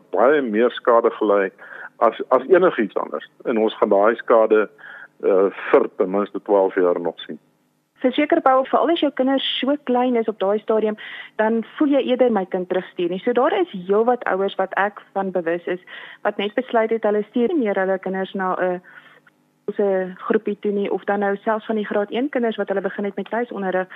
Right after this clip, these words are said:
Speaker 2: En ek wil nie tuisonderrig as sleg afmaak nie, maar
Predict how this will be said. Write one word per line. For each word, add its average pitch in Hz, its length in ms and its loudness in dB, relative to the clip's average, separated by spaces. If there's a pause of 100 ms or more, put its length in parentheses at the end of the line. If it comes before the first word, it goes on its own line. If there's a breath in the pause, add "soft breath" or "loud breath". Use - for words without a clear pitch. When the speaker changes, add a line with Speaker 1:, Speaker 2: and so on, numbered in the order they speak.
(360 loud breath)
Speaker 2:
En 226 320 -2
ek 202 160 -6
wil 214 100 -2
nie 226 200 -2
tuisonderrig 202 720 -2 (100)
as 180 220 -6
sleg - 220 -2
afmaak 190 420 -4
nie, 214 80 -4
maar 208 220 -2